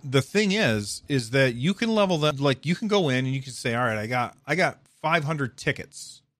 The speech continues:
I'm gonna spend five hundred tickets to get this item leveling thing," which increases the, uh, the item level. "And I'm gonna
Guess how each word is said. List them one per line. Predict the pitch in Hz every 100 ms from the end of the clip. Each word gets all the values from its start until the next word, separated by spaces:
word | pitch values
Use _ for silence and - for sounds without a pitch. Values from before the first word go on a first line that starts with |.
| _ _ _ _ _ _
I'm | 139
gonna | 170 156
spend | - - 143 131
five | - 151 175
hundred | 202 196
tickets | - 139 139 -
to | 120
get | 107 143 117
this | 131 - -
item | 135 143 135 120 107 - _ _ _ _
leveling | 120 123 117 113 107 101 95 _ _ _ _ _ _ _ _
thing," | 117 98 87 110 - _
which | 113 - - _ _ -
increases | 139 - 135 - 110
the, | 113 110 90
uh, | 120 -
the | 117 107
item | 117 131 113
level. | 95 85 110 - _ _ - - - - -
"And | 135
I'm | 151
gonna | 160 143 127